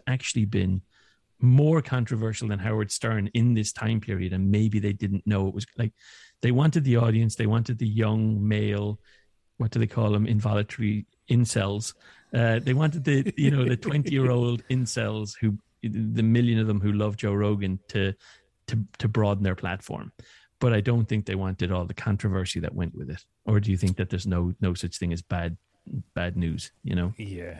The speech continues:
Speaker 2: yeah. Uh, there clearly is, and I think every P R department would be sitting in there working out damage control and what to do with it, and, and how do we, how do we quell. They reacted
Speaker 1: Yeah.
Speaker 2: relatively quickly. So I think two things. One is, um,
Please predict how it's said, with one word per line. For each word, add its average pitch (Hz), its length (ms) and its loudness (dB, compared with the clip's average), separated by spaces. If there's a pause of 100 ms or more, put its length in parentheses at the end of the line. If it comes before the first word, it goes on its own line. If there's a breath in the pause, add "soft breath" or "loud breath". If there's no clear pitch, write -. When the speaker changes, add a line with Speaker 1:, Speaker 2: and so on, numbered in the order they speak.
Speaker 2:
yeah. 98 280 -12
Uh, 147 260 -4
there 143 240 -4
clearly 131 420 -2
is, 113 320 -4
and 113 100 -6
I 104 40 -6
think 107 200 -10
every 104 180 -8
P 104 200 -10
R 95 120 -6
department 101 460 -10
would 98 100 -10
be 101 80 -8
sitting 101 220 -12
in 98 80 -12
there 95 240 -12 (720 soft breath)
working 120 560 -8
out 104 160 -10
damage 98 300 -8
control 98 500 -10
and 117 340 -14
what 107 140 -8
to 101 60 -14
do 92 180 -10
with 98 140 -8
it, 98 180 -10
and, 95 320 -16
and 104 240 -12
how 104 160 -10
do 98 80 -10
we, 95 240 -8 (480 soft breath)
how 113 80 -6
do 107 80 -4
we 104 60 -8
quell. 110 200 -8
They 143 140 -6
reacted 139 300 2 (100)
Speaker 1:
Yeah. 117 60 -4
Speaker 2:
relatively 127 340 -4
quickly. 127 380 -8 (320 soft breath)
So 143 120 -4
I 135 40 -4
think 151 200 -6 (280)
two 143 140 -4
things. 95 180 -10
One 135 420 -6
is, 110 340 -8 (600)
um, 104 240 -8